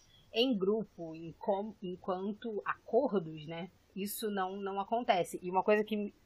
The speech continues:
agora nessa segunda leitura que eu faço da Revolução dos Bichos, é, eu sou uma pessoa particularmente que tenho a, a coisa da causa, assim, eu, eu gosto, eu, eu luto por causas.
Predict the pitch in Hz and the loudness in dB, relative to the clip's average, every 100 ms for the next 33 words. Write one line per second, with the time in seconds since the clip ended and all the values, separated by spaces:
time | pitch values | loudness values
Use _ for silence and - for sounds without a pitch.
0 | _ _ - 170 165 165 160 160 165 180 | _ _ -8 -2 2 2 2 -6 -8 -6
1 | 180 185 175 170 156 160 - 135 - 160 | -2 -2 -2 -4 -2 -4 -4 -6 -6 -10
2 | - 156 160 160 170 160 156 170 262 254 | -4 -2 -2 -4 -6 -6 -6 -2 2 2
3 | - 185 - _ - - - _ - 170 | 0 -6 -10 _ -20 -20 -20 _ -6 0
4 | 175 175 180 175 165 165 - - 208 240 | 2 2 2 2 2 0 -2 2 2 4
5 | 240 214 208 226 226 - _ 196 190 - | 2 0 0 2 0 -2 _ -2 -2 0
6 | 180 185 202 - 226 - _ - 233 262 | 0 0 -2 -4 -10 -12 _ 0 2 2
7 | 262 - 196 _ _ - - 233 240 - | -2 -2 -6 _ _ -4 0 2 2 0
8 | - - 196 170 151 143 143 - 156 156 | 0 8 10 10 4 -12 -12 -10 -10 -10
9 | 170 160 165 170 208 180 - 170 - 175 | -12 -16 -4 6 6 6 0 -2 -4 -8
10 | 185 185 269 262 - - - 139 101 - | -4 4 4 4 -2 -4 2 2 2 -10
11 | - - - | -16 -14 -14